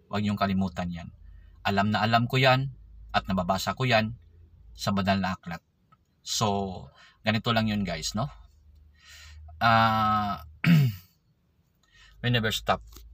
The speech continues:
praying for, uh, Francis Leo Marcos for his, uh,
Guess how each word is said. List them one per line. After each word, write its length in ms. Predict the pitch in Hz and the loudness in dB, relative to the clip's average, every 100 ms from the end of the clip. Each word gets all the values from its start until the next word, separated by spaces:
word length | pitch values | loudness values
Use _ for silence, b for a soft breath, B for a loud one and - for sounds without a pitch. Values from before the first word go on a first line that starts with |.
| - | -4
praying 480 | 104 101 104 131 147 - | -2 -2 -4 -6 -10 -20
for, 320 | - 104 98 | -4 -2 0
uh, 140 | 98 98 | 0 0
Francis 380 | 104 95 - 101 | -2 -4 -6 -6
Leo 160 | 98 | -6
Marcos 420 | 95 95 - 151 - | -6 -8 -8 -10 -10
for 240 | - 101 92 | -6 -4 -4
his, 400 | 98 - - - | -8 -10 -10 -10
uh, 240 | 95 - | -10 -12